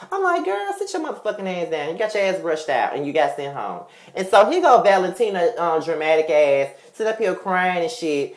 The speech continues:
like she was fucking the girl. I really believe that her and Alicia was fucking each other for the way that she be acting, like, girl. And then, um,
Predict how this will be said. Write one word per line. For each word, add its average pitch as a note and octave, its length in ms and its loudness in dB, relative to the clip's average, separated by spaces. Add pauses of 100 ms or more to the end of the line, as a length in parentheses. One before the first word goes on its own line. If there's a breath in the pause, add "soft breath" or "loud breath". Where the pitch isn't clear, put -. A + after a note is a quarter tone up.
(160 loud breath)
like D#3+ 360 6
she A3 140 -2
was D#3 180 -2
fucking F3+ 300 -2
the D3 60 -6
girl. C#3+ 280 -2
I G#3 40 -2
really A#3+ 180 -4
believe G3 260 -4
that F3 120 -4
her G3 60 -12
and F3+ 100 -8
Alicia E3 300 -8
was C#3 160 -14
fucking E3+ 260 -8
each C#3 160 -10
other C#3 120 -4
for - 160 -2
the C#3+ 80 -2
way F#3+ 180 -6
that F#3+ 120 -8
she A3 140 -14
be G#3 200 -12
acting, F#3 420 -8
like, D#3 320 -4
girl. C3 600 -2 (240 loud breath)
And F#3+ 220 -4
then, G3+ 320 -2
um, E3+ 720 -4